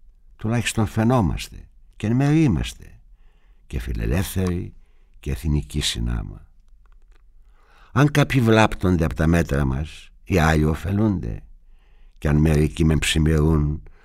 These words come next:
στραβοκοιτούν ή έστω κάνουν που αντιδρούνε,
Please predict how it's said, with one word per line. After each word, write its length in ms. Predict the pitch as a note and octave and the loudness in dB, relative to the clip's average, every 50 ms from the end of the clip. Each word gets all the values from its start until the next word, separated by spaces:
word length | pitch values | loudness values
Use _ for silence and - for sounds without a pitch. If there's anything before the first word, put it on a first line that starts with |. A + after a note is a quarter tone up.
| - - | -20 -20
στραβοκοιτούν 1160 | _ - - - D#2 D2+ D2+ C#2+ D2 D2 C#2+ D#2+ D2+ D2 - E2 E2 D#2+ D#2 D2+ D2 D2 E2 - - - - - - _ | _ -20 -8 -2 0 0 2 2 0 -2 0 -2 -4 -2 0 0 2 2 2 0 -2 -4 -6 -8 -14 -20 -20 -20 -20 _
ή 100 | - G2+ | -4 -4
έστω 240 | G2 - - G2 F2+ | -4 -2 -2 -4 -6
κάνουν 600 | - - G#2+ G#2 G#2+ G#2 F#2+ F#2+ F#2+ F#2 D#2+ - - - - - _ - - - - _ | -2 0 0 2 2 2 2 2 0 0 -2 -6 -12 -20 -20 -20 _ -20 -20 -20 -20 _
που 80 | - E2 | -4 -2
αντιδρούνε, 840 | F2 F2+ E2+ F#2 F2 F2+ F#2 F#2+ G#2+ G#2 F#2 D#2 D2 D2+ D2+ - | 0 2 2 2 2 2 2 2 4 4 4 2 2 0 -2 -6